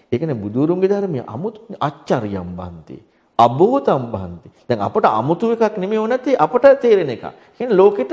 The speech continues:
අයිති එකක්. හැබැයි බුදුරන් වහන්සේගේ ධර්මයේ ආශ්චර්යයි අද්භූතයි. මේ ධර්මයේ තියෙන්නේ කාටද?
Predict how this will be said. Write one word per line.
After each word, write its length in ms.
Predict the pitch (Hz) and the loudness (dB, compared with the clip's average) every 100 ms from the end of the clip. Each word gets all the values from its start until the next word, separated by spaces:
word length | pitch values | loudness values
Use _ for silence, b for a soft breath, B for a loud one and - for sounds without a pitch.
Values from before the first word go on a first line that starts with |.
| 294 | 2
අයිති 320 | 190 143 107 | 2 0 -6
එකක්. 120 | - - _ _ _ _ _ _ _ _ _ _ - | -8 -14 _ _ _ _ _ _ _ _ _ _ 2
හැබැයි 180 | 185 143 | 4 4
බුදුරන් 320 | 151 240 254 | 4 2 2
වහන්සේගේ 320 | 254 247 247 | 0 0 0
ධර්මයේ 320 | 240 240 254 - B B - | 0 -2 -8 -16 B B 2
ආශ්චර්යයි 580 | 139 185 - 233 262 240 | 2 2 0 2 4 2
අද්භූතයි. 580 | 202 165 120 98 80 76 _ _ _ _ _ 131 | 0 -4 -6 -8 -14 -18 _ _ _ _ _ -10
මේ 120 | 135 | -6
ධර්මයේ 360 | 135 143 147 | -4 -4 -4
තියෙන්නේ 280 | 143 139 131 | -4 -4 -6
කාටද? 400 | 127 139 139 131 | -4 -4 -2 -2